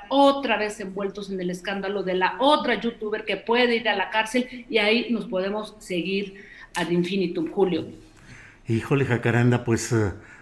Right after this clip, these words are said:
Speaker 2: muchas gracias por esta reflexión. Eh, eh, realmente, pues, forma parte de esta nueva realidad en la cual,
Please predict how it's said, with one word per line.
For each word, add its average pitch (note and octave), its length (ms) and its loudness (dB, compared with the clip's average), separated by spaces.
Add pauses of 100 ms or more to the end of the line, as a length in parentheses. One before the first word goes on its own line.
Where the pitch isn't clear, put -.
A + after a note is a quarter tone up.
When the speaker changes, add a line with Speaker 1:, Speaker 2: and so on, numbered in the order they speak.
(140)
Speaker 2:
muchas B2 420 2
gracias A#2+ 420 0
por A2 200 -2
esta A#2 320 0
reflexión. D#3+ 840 2 (500)
Eh, B2+ 640 6 (1160)
eh, C#3 300 -2
realmente, E3 920 4 (280)
pues, B2 160 2
forma F#3+ 340 2
parte F3+ 360 0
de D3 100 0
esta D#3 260 -2
nueva D3 340 4
realidad B2+ 560 4
en D#3+ 120 2
la C3 140 0
cual, E3 440 2